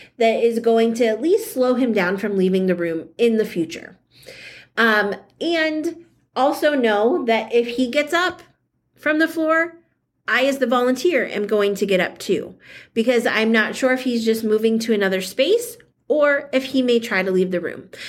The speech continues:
And I want to keep in close proximity so that if I need to ask him to stop or to come back, I can do that within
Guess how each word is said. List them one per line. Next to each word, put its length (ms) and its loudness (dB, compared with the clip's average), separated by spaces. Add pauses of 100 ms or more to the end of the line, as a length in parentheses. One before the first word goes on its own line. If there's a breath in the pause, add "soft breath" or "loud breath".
(180 loud breath)
And 140 0
I 140 4
want 300 2
to 80 -12
keep 240 -2
in 100 0
close 300 -2
proximity 760 -2 (240 loud breath)
so 240 0
that 300 0
if 180 0
I 140 0
need 680 -2
to 560 2 (540)
ask 380 -2
him 140 2
to 60 4
stop 600 -2
or 140 0
to 160 -2
come 240 -2
back, 480 -2 (100)
I 120 2
can 200 0
do 160 0
that 240 0
within 720 0